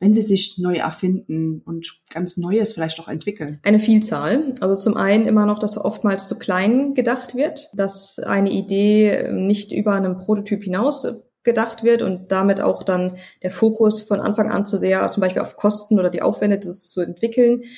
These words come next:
Speaker 2: gesehen wird, aber auch nicht, wie man das zukünftig weiterentwickeln kann und wie das skalieren kann. Das ist zum Beispiel auch ein Thema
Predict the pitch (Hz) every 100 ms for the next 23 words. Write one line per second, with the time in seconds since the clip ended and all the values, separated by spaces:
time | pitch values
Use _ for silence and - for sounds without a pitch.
0 | - - 202 226 214 208 185 180 170 208
1 | 214 214 202 170 190 196 185 196 - _
2 | - 214 220 208 208 196 196 196 214 196
3 | 196 190 190 190 185 190 185 185 180 196
4 | 185 156 151 156 - - 175 - 180 -
5 | 185 190 185 180